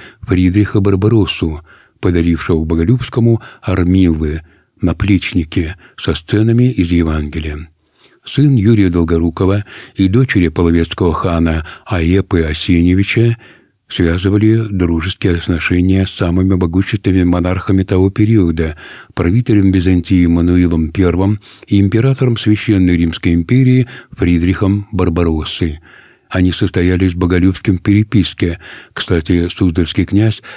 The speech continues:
знал шесть языков. А когда Андрей Юрьевич стал укреплять новую столицу, город Владимир, Барбаросса прислал ему лучших европейских мастеров. Они-то и создали золотые и серебряные ворота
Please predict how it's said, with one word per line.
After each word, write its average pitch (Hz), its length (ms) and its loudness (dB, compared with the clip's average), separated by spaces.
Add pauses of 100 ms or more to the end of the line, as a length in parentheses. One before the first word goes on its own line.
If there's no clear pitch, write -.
(120)
знал 82 560 -2
шесть - 400 -2
языков. 87 560 0 (600)
А 87 120 -6
когда 90 400 0
Андрей 87 380 2
Юрьевич 104 540 2 (240)
стал - 260 -2
укреплять 90 540 0
новую 85 400 2
столицу, 90 640 0 (340)
город 82 440 0
Владимир, 92 580 0 (320)
Барбаросса 90 640 0
прислал 110 460 0
ему 107 160 4
лучших 110 420 0
европейских 101 640 0
мастеров. 98 540 0 (360)
Они-то 123 540 2
и 104 140 0
создали 92 680 2
золотые 90 520 2
и 113 40 4
серебряные 92 600 2
ворота 82 640 0